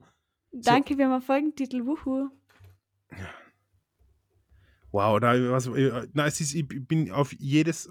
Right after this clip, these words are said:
Speaker 1: Mal aufs Neue beeindruckt, worüber sich Leute aufregen können.
Speaker 2: Ja, aber jetzt ganz
Speaker 1: So.
Speaker 2: ehrlich, eine Geburt ist das Ärgste,
Speaker 1: Ja,
Speaker 2: was eine Frau
Speaker 1: eh.
Speaker 2: machen kann,
Speaker 1: Na,
Speaker 2: oder?
Speaker 1: ja,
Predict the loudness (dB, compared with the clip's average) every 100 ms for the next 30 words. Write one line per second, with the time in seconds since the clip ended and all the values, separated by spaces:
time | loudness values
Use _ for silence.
0 | -8 -4 -2 -2 -4 -2 0 2 0 -2
1 | -4 -2 0 0 -2 -6 -8 -6 -2 0
2 | -2 -4 -2 -2 -4 -10 -4 -2 0 -2
3 | -2 -4 -4 -4 -6 -6 -6 -4 -4 -6
4 | -12 _ _ _ 0 2 4 2 2 0
5 | 2 0 0 -4 -6 -4 -2 -4 0 0
6 | 0 -4 -6 -6 -6 0 0 0 4 10
7 | 10 10 6 4 2 2 6 6 6 2
8 | 0 2 2 4 4